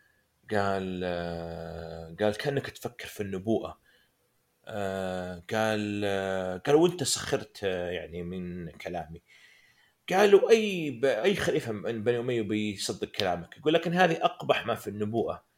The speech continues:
آه،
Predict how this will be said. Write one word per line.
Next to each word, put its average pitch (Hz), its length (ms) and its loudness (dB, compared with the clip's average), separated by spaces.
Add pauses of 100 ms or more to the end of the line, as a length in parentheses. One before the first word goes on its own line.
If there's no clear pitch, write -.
(880)
آه، 95 1400 -2